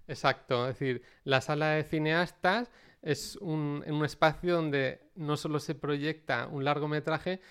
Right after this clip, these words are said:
sino que viene acompañado también de un cortometraje. El cortometraje lo concebimos también como una obra autónoma, como una obra con entidad propia, y,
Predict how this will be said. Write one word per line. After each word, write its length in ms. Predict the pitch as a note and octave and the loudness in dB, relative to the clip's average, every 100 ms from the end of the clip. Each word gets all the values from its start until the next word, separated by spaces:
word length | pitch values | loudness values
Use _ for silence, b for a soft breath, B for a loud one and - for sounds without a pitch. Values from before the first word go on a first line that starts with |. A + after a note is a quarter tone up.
| B B | B B
sino 440 | - - E3 F3 E3+ | -10 -2 2 2 2
que 420 | F3+ G3+ G#3 _ - | 2 0 -2 _ -6
viene 280 | D3 D#3+ | 0 2
acompañado 600 | D#3+ D#3 D3 D#3 D#3 D#3+ | 4 2 0 0 2 2
también 440 | D3+ D#3 D#3+ F3+ D#3 | 2 0 0 -2 0
de 280 | E3 F#3+ - | 0 0 -4
un 180 | D#3+ D#3 | -8 -4
cortometraje. 840 | D#3 D3 B2+ A#2 A2 A2+ - C3 - b b b | -4 -4 -4 -4 -4 -8 -10 -16 -18 b b b
El 100 | C3 | -4
cortometraje 920 | C3+ - B2+ B2 C3+ D3 - C3+ A#2 | -2 0 0 2 2 2 0 -4 -4
lo 180 | - B2 | -6 -8
concebimos 460 | B2+ A2+ B2 B2+ C3+ | -8 -6 -6 -6 -4
también 220 | C3+ C#3 | -4 -4
como 200 | C3 A#2 | -4 -6
una 220 | B2 B2+ | -2 0
obra 380 | B2+ B2+ B2+ B2+ | 0 2 0 0
autónoma, 840 | C3+ C3 B2 D3+ D3+ D3+ D#3+ G#3+ B B B | -2 -6 -2 -2 0 0 0 -2 B B B
como 180 | - A#2+ | -8 -6
una 240 | A#2+ B2 | -2 2
obra 220 | B2+ B2+ A#2+ | 2 2 0
con 140 | B2+ | -2
entidad 400 | B2+ C3+ C3 C3 | -2 -2 -2 0
propia, 460 | C#3+ C#3+ C#3+ D#3+ F#3+ B B B - | 0 0 0 -4 -4 B B B -2
y, 340 | E3 F#3 G3+ | 2 4 4